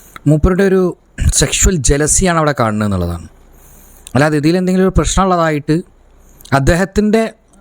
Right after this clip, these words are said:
പ്ലാറ്റ്ഫോമിൽ അദ്ദേഹം നിൽക്കുന്ന അദ്ദേഹത്തിൻ്റെ നിലപാടിൻ്റെ അടിസ്ഥാനത്തിൽ ഇതൊരു തെറ്റ് കാണാൻ കഴിയുന്നത്. കാരണം കൺസെന്റ് ഉണ്ട് എങ്കിലും പിന്നെ ഇവർക്ക് എന്താ പ്രശ്നം? മറ്റൊന്ന് കൃത്യമായി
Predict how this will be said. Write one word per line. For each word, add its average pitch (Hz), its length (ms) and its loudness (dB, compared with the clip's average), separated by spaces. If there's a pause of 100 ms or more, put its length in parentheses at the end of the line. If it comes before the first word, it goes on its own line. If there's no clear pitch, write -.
(180)
പ്ലാറ്റ്ഫോമിൽ 160 520 0
അദ്ദേഹം 151 420 0
നിൽക്കുന്ന 170 380 0
അദ്ദേഹത്തിൻ്റെ 151 380 0
നിലപാടിൻ്റെ 165 420 0
അടിസ്ഥാനത്തിൽ 151 420 -2
ഇതൊരു 147 180 0
തെറ്റ് 143 200 0
കാണാൻ 131 160 0
കഴിയുന്നത്. 101 260 -2
കാരണം 143 160 -2
കൺസെന്റ് 185 380 -2
ഉണ്ട് 135 140 0 (960)
എങ്കിലും 151 240 2
പിന്നെ 175 140 -2
ഇവർക്ക് 170 240 0
എന്താ 170 160 0
പ്രശ്നം? 165 260 -2 (800)
മറ്റൊന്ന് 135 440 0 (640)
കൃത്യമായി 185 460 0